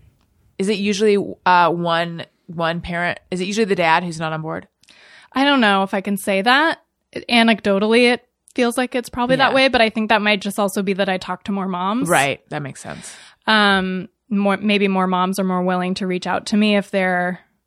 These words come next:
Speaker 2: uh, if they're a supportive parent
Speaker 1: Mm-hmm.
Speaker 2: of a trans child. So I think probably my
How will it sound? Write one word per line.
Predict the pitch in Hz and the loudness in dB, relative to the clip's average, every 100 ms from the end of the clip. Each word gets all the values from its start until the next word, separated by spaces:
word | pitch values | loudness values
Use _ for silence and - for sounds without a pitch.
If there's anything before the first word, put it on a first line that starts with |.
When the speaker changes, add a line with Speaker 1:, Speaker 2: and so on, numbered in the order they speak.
| - | -4
Speaker 2:
uh, | 202 - | -2 -2
if | 202 | -2
they're | 208 202 | 0 2
a | 190 | 2
supportive | - 190 196 202 262 269 - _ | -4 -4 -2 2 2 0 -12 _
parent | 185 294 311 320 | 0 4 4 2
Speaker 1:
Mm-hmm. | |
Speaker 2:
of | 277 | 0
a | 302 | -2
trans | - 302 302 | 0 -2 0
child. | 311 302 302 - 254 | 4 4 4 0 -4
So | - 208 190 - | 2 4 4 2
I | 202 | -2
think | 196 202 190 - | -2 -4 -6 -10
probably | - 180 180 180 185 | -4 -4 -4 -4 -4
my | 180 175 175 233 - - | -2 -2 2 2 0 -8